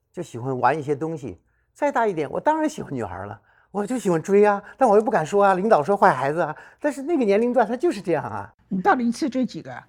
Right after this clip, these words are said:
Speaker 1: 啊？
Speaker 2: 你到底一次追几个？这么道德压力，这一个也不行啊。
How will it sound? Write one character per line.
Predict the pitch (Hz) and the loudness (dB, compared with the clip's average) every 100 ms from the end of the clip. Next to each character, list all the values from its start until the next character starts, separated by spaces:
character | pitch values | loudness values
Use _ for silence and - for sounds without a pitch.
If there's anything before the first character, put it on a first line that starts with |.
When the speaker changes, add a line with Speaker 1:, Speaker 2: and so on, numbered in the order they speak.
| _ | _
Speaker 1:
啊？ | 156 214 262 _ _ _ | -4 -2 -6 _ _ _
Speaker 2:
你 | 240 | -2
到 | 311 | 0
底 | 247 214 | 0 -2
一 | |
次 | 285 - 392 | -4 -2 -2
追 | 254 | -2
几 | 233 165 | -4 -6
个？ | 170 | -6
这 | 262 | -2
么 | 262 | -2
道 | 240 302 208 | 0 -4 -4
德 | |
压 | 175 185 202 | -6 -6 -6
力， | 180 - | -10 -12
这 | - 311 | -6 -2
一 | 262 | 0
个 | 311 | 0
也 | 311 160 | 0 -2
不 | 165 | -6
行 | - - | -6 -12
啊。 | 151 | -14